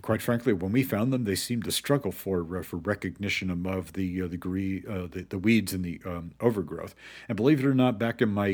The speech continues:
um, teenage and college years, I really didn't know that I would be back here to,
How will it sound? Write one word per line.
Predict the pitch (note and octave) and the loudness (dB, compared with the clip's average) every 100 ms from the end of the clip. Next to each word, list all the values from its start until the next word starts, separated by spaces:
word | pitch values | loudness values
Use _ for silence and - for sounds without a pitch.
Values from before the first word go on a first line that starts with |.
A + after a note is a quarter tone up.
| F#2 | 0
um, | F#2 E2+ - | -2 -6 -2
teenage | C#3+ A2 G2+ A2 | 0 2 0 0
and | F#2+ | -2
college | E2 - C3 F2+ D#2 | -4 -4 -2 -2 -4
years, | D2 E2 G2 | -8 -6 -4
I | F#2 | -4
really | F#2 C3+ G2 | -2 0 -2
didn't | F#2 F#2+ E2+ | -4 -8 -4
know | F#2 G2+ F2 | -2 -2 -2
that | F#2+ | -4
I | E2+ | -6
would | F#2 F2 D#2+ | -6 -6 -8
be | |
back | D#2 G#2 G#2 | -4 -4 -4
here | - F2 D#2+ - - - - | -6 -10 -10 -16 -18 -20 -10
to, | - A#2 A2+ G2+ | 2 6 6 4